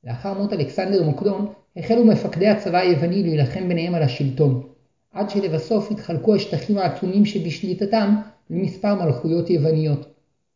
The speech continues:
בעקבות הכיבוש התפשטה התרבות היוונית בכל הארצות. היא עיכלה אל תוכה את כל התרבויות האחרות, ויצרה תרבות הלניסטית אחת. שיטת המשטר, השפה, התרבות, תחרויות הספורט שבכל הארצות היו הלניסטים.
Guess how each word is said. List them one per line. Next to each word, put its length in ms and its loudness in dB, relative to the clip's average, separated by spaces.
בעקבות 420 -8
הכיבוש 560 -4
התפשטה 440 -2
התרבות 380 0
היוונית 400 2
בכל 280 2
הארצות. 580 0
היא 160 -6
עיכלה 540 0
אל 120 6
תוכה 380 -2
את 120 -2
כל 120 2
התרבויות 680 2
האחרות, 640 -2
ויצרה 520 0
תרבות 360 2
הלניסטית 640 -2
אחת. 440 -4
שיטת 360 -10
המשטר, 580 0
השפה, 500 -2
התרבות, 580 2
תחרויות 520 -2
הספורט 480 -2
שבכל 380 -2
הארצות 560 0
היו 260 6
הלניסטים. 720 2